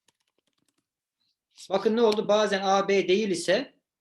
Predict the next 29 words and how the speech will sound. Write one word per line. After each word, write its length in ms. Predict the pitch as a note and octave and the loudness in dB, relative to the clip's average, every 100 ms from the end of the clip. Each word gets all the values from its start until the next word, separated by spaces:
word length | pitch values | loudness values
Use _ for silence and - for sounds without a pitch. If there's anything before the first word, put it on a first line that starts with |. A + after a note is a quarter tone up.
| _ | _
H, 240 | E3+ F#3+ | -4 -2
Z'dir. 340 | G3 G#3 F3 E3+ | 2 0 0 -6
Bakın 260 | F3 G#3+ | -6 -8
bu 40 | G3 | -8
sonuçta 360 | F#3 D#3+ B2+ | -8 -8 -10
karşılaştık. 640 | - A#2 - F#2+ - _ _ - - _ _ _ - - _ _ - | -10 -12 -14 -16 -20 _ _ -20 -20 _ _ _ -20 -20 _ _ -12
Bundan 280 | C#3 C3 A#2+ | -10 -8 -10
dolayı. 240 | G#2+ - _ _ _ _ _ _ _ | -14 -18 _ _ _ _ _ _ _
C, 320 | D#3+ F3 G3 | 0 2 4
D'dir'in 440 | G3 G#3 G#3+ G3 B2+ - _ | 2 2 2 -2 -4 -8 _
çelişiğini 500 | - E3 E3+ F#3 G3 | -4 -2 0 0 0
aldım. 340 | G3 D3 C3 B2 | 0 0 -4 -2
C, 300 | E3+ G3 F3+ | 0 0 2
D 220 | G3 F3 | 0 2
değildir 400 | F3+ G3+ D#3+ - | 2 0 -2 -6
dedim. 300 | A2 G#3+ - _ _ _ _ _ | -8 -14 -14 _ _ _ _ _
C, 340 | E3+ G3+ G#3+ | 2 2 4
D 260 | F#3+ A3 F#3+ | 2 2 2
değilse 680 | G3 A#3 A3 - G3 C4+ _ | 2 2 -2 0 -2 -2 _
iki 200 | G3 C4+ | -8 -2
tane 240 | A3 A3+ | 0 0
şeyi 240 | B3+ A3+ A3+ | 0 0 0
gerektirdi. 560 | F#3 D3 - A2+ B2 | 0 -2 -6 -12 -6
Bir, 360 | G3 F#3+ - - _ _ - | -2 -2 -2 -12 _ _ -2
A, 300 | F#3+ G#3+ G#3 | 2 2 4
B 220 | A3 G#3+ | 4 4
değildir'i 420 | G#3 G#3+ F#3 D#3+ | 4 2 0 -2
gerektirdi. 680 | C#3 B2+ - A#2 A#2 C4 - _ _ _ _ - | -2 -4 -6 -10 -8 -10 -10 _ _ _ _ -16
İki, 340 | E3 - C#4 | -8 -4 -2